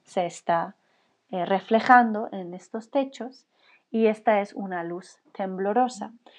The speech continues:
Ahora uno se pregunta, ¿por qué está temblando la luz, no? ¿Por qué nada más se refleja? Pues probablemente porque la superficie de la,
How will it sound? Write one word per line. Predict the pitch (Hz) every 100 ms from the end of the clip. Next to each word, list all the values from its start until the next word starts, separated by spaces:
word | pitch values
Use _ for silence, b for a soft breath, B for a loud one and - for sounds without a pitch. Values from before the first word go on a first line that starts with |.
| b
Ahora | 214 214 240
uno | 247 262
se | 240
pregunta, | 226 202 226 220 202
¿por | - 208
qué | - 277
está | 269 254 247
temblando | 240 233 269 339 240 175
la | 170 170
luz, | 165 165 -
no? | 170
¿Por | 165 185
qué | 190
nada | 185 202
más | 196 196 -
se | 202
refleja? | 208 208 269 277 269 - b b b b b
Pues | - 214
probablemente | 226 208 208 220 226 233 240
porque | 254 190 185
la | 175
superficie | 175 190 185 185 - 240 233 214
de | 202 190
la, | 180 180